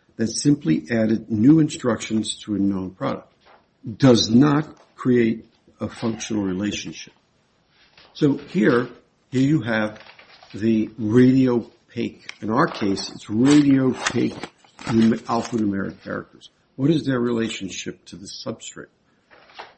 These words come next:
There is none. The, in order to have a relationship, it has to affect the primary purpose of that claim, which is power injection. Radiographic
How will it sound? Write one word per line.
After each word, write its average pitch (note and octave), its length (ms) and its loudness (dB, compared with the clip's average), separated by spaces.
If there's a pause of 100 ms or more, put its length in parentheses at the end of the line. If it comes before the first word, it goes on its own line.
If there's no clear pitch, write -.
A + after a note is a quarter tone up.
(120)
There A2+ 240 2
is - 340 -6
none. - 220 -8 (1080)
The, A2 300 -4 (160)
in A#2+ 100 0
order F3+ 200 2
to D3+ 160 -4
have C#3+ 240 -2
a - 20 -6
relationship, - 640 -6
it A2 120 -10
has A2+ 260 -6
to A2+ 120 -6 (360)
affect - 640 -14
the A2 80 -12
primary A#2+ 440 -2
purpose - 360 -14
of F#2+ 120 -14
that F#2 200 -10
claim, D3 340 -4
which - 180 -10
is A#2+ 280 -4 (560)
power C3+ 260 2
injection. D3+ 480 -4 (1040)
Radiographic C#3+ 1040 2